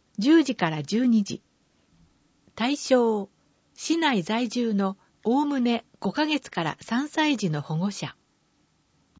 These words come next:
場所、ピアザ富士見。内容、管理栄養士によるお子さんの食事の悩みに対する個別相談。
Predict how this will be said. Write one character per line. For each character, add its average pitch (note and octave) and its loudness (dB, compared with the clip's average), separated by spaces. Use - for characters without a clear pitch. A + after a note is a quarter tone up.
場 F3+ -2
所、 - 0
ピ D4 2
ア C4 2
ザ E3+ -2
富 D#3+ -4
士 D#3+ -4
見。 D3 -4
内 B3+ 2
容、 A#3 2
管 D4 2
理 D4+ 4
栄 D4 4
養 D4 4
士 A3 2
に F3+ 4
よ D#3+ 0
る D#3 -2
お F#3 0
子 D4 2
さ C#4+ 2
ん C4 2
の C4 2
食 A3+ 0
事 B3 0
の A#3+ 4
悩 A#3+ 2
み C#4+ 0
に A#3 4
対 G3 -2
す G3 -2
る E3 -2
個 F3 -2
別 C4 2
相 C4 4
談。 D#3+ -6